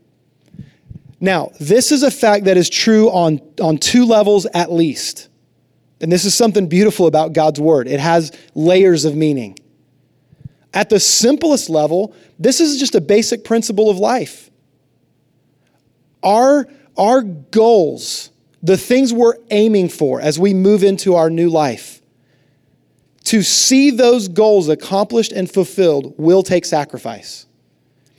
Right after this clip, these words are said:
How, how many college students do we have in the room this morning? Several, right? There's a bunch in here. Okay.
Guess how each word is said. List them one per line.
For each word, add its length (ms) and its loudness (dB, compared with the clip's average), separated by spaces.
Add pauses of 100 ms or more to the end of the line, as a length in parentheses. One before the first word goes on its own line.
(140)
How, 200 -2
how 160 -2
many 320 2
college 460 0
students 320 -4
do 100 -6
we 60 -2
have 160 -2
in 80 -6
the 80 -8
room 200 -12
this 160 -16
morning? 280 -16 (560)
Several, 380 -2
right? 260 -4
There's 140 -6
a 60 -6
bunch 240 -8
in 80 -12
here. 180 -14
Okay. 380 -6